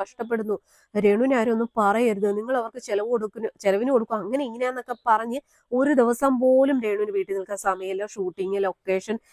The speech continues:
ഏത് സമയം സോഷ്യൽ മീഡിയയിൽ ഓരോ ലൊക്കേഷനിലാണെന്നുള്ളത് നമ്മൾ പല ലോക്കൽ ചാനലുകളിലൂടെ നമ്മൾ കാണുന്നുണ്ട്.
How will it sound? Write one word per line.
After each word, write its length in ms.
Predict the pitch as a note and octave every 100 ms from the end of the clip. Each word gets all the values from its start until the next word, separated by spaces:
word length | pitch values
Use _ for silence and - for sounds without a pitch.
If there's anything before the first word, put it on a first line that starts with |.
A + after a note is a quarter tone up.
| _
ഏത് 180 | G3 G3+
സമയം 400 | G#3+ A3+ G#3 A3+
സോഷ്യൽ 360 | A3+ G3+ G3 A#3
മീഡിയയിൽ 360 | A3+ G#3+ A3
ഓരോ 200 | A#3 G3+
ലൊക്കേഷനിലാണെന്നുള്ളത് 1080 | A3+ G#3 - G#3 G3+ A#3 A3+ G#3+ A3 G#3 A3+
നമ്മൾ 260 | B3 A#3+ C4
പല 180 | C4+ C4
ലോക്കൽ 320 | C4 A#3+ -
ചാനലുകളിലൂടെ 800 | C4 C4 A#3+ A#3+ B3+ B3+ C4 B3+
നമ്മൾ 220 | B3 A3+
കാണുന്നുണ്ട്. 600 | A#3 A3+ A3+ A#3+ F#3 D#3+